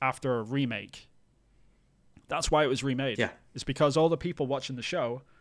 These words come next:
Speaker 2: Could
Speaker 1: are
Speaker 2: go
Speaker 1: gonna
Speaker 2: and
Speaker 1: go and pick up a
Speaker 2: experience it for new.
Speaker 1: PlayStation.
Speaker 2: Yeah, yeah. They're gonna
Speaker 1: And
Speaker 2: buy a
Speaker 1: they're gonna,
Speaker 2: PlayStation
Speaker 1: they're gonna
Speaker 2: off the
Speaker 1: pick
Speaker 2: back
Speaker 1: up
Speaker 2: of
Speaker 1: The Last
Speaker 2: show.
Speaker 1: of Us Part One and be like,
Speaker 2: Yeah.
Speaker 1: "All right, let's see what this game's all about."
Speaker 2: Yeah.
Speaker 1: That's who it's for. Like, it's not for us. It's not for the people that played it before.
Speaker 2: Yeah.
Speaker 1: It's for those folks that are gonna be,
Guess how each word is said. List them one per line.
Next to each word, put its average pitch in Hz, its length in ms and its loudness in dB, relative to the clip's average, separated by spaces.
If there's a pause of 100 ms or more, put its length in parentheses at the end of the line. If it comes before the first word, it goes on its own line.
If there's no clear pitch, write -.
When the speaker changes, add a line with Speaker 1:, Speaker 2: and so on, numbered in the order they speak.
(120)
Speaker 2:
Could - 240 -6
Speaker 1:
are - 40 -8
Speaker 2:
go 127 60 4
Speaker 1:
gonna 147 60 6
Speaker 2:
and - 60 6
Speaker 1:
go 147 80 6
and 139 80 4
pick 147 140 6
up 117 40 6
a 117 40 4
Speaker 2:
experience 151 340 4
it - 20 -4
for 127 60 4
new. 113 60 2 (200)
Speaker 1:
PlayStation. - 40 -8
Speaker 2:
Yeah, 104 180 -2 (160)
yeah. 95 160 -6 (160)
They're 113 100 0
gonna 123 120 0
Speaker 1:
And 117 80 0
Speaker 2:
buy 123 100 6
a 123 60 4
Speaker 1:
they're 131 80 2
gonna, 143 180 4
Speaker 2:
PlayStation 139 160 2
Speaker 1:
they're 139 100 2
gonna 143 140 2
Speaker 2:
off - 60 0
the - 40 -4
Speaker 1:
pick 143 60 4
Speaker 2:
back - 80 -2
Speaker 1:
up 143 60 2
Speaker 2:
of - 40 -4
Speaker 1:
The 147 60 2
Last 147 200 2
Speaker 2:
show. 160 60 0
Speaker 1:
of 147 40 0
Us 139 40 -4
Part 156 240 0
One 185 120 0
and 139 60 -4
be 127 60 -2
like, 233 120 0
Speaker 2:
Yeah. 196 60 2
Speaker 1:
"All 185 60 4
right, 170 60 2
let's 151 120 -2
see 170 60 -4
what 165 100 -2
this 147 100 -10
game's 185 240 -6
all 110 100 -4
about." 98 140 -8
Speaker 2:
Yeah. 104 80 -4 (100)
Speaker 1:
That's - 360 2
who 165 140 6
it's 147 140 2
for. 123 320 0
Like, 117 140 -6
it's 113 140 -10
not 147 180 -4
for 120 300 -2
us. 95 220 -10
It's 113 160 -14
not 123 180 -8
for 113 360 -4
the 113 100 -14
people 113 240 -10
that 98 120 -14
played 113 200 -8
it - 40 -18
before. - 260 -18
Speaker 2:
Yeah. 120 80 -12
Speaker 1:
It's 123 100 -16
for 131 120 -6
those 131 220 -2
folks 104 300 -8
that 110 160 -12
are 110 60 -16
gonna 104 180 -14
be, 101 240 -18